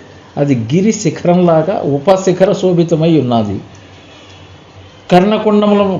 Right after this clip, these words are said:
కుండలములతో శోభిల్లుచున్నటువంటి ముఖము కలిగిన వారు, మహాకాయులు, ఆకాశాన సంచరించేటటువంటి రాక్షసులు, తమ ప్రభువునకు అనుకూలంగా ప్రవర్తించేవారు, విశాలమైన నేత్రాలున్నవారు,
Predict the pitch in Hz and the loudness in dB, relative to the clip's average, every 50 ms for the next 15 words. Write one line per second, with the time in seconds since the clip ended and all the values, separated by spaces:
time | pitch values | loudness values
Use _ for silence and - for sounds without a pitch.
0 | - 180 170 180 185 190 185 180 180 175 170 170 - 165 131 117 123 127 - - | -2 0 2 2 2 2 2 2 2 2 0 0 0 0 2 2 0 -2 0 0
1 | 170 170 170 185 190 190 180 185 196 175 170 175 165 165 165 160 156 165 139 127 | 2 2 2 2 2 2 2 2 2 2 2 2 2 0 0 0 0 0 0 0
2 | 131 131 - 185 185 185 175 180 175 170 170 175 170 170 170 170 170 180 180 - | -2 -2 -2 0 0 2 2 2 2 4 4 4 4 2 2 2 2 2 0 0
3 | - - 135 131 151 165 170 160 165 165 165 165 165 165 160 160 165 165 - - | 0 -2 -2 0 0 0 0 0 0 2 2 2 2 2 2 0 -2 -4 -6 -10
4 | - - - - - - - - - - 131 143 165 175 - 202 196 196 196 202 | -16 -20 -20 -20 -20 -20 -20 -20 -8 -2 -2 0 0 0 0 -2 -2 0 0 0
5 | 208 208 214 202 - 196 175 170 - 180 170 170 170 190 175 170 175 170 160 170 | 2 2 2 0 0 0 0 0 2 2 2 2 2 2 0 0 0 0 0 0
6 | 170 160 156 135 117 123 131 - - 170 151 151 160 160 151 156 156 156 - - | 0 0 0 0 0 0 -2 -4 -4 -4 -2 -2 -2 -2 -2 -2 -4 -4 -8 -14
7 | - - - - - - - - 170 175 180 170 180 156 147 143 147 180 196 202 | -20 -20 -20 -20 -20 -6 -2 0 2 2 2 2 2 2 2 4 4 2 2 2
8 | 202 202 208 - 151 143 156 160 185 190 185 190 190 185 180 185 180 180 180 165 | 0 0 -2 -2 -2 0 0 0 2 2 2 2 0 0 0 0 0 0 2 2
9 | 165 165 165 170 165 156 - 175 165 160 160 160 156 160 160 - - - 131 131 | 2 2 0 0 0 0 2 2 4 4 4 4 2 2 0 -2 -4 -4 -6 -4
10 | - 175 170 170 175 175 170 170 170 170 175 175 165 139 131 131 - 160 160 156 | -2 0 0 2 2 2 2 2 2 2 2 2 2 2 0 -2 0 0 0 2
11 | 156 151 151 151 151 147 147 143 143 151 | 2 0 0 0 2 2 2 2 0 -2